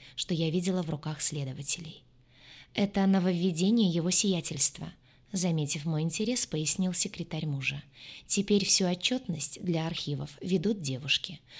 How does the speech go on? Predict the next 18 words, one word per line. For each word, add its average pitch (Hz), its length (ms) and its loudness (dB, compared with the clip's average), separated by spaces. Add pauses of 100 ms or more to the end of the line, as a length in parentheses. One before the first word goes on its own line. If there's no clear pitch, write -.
(220)
У 190 100 4
них 185 280 2
почерк 269 440 -2
разборчивее 147 800 -4 (240)
и - 80 -2
аккуратнее, 156 720 -4
а 180 120 0
главное, 170 540 0 (240)
наши 190 260 4
следователи 175 640 2
теперь 180 340 0
могут 170 300 2
заняться 170 520 2 (220)
разыскной 175 540 4
работой, 147 520 -2
а 170 60 -2
не 156 120 0
бумажной». 147 600 -4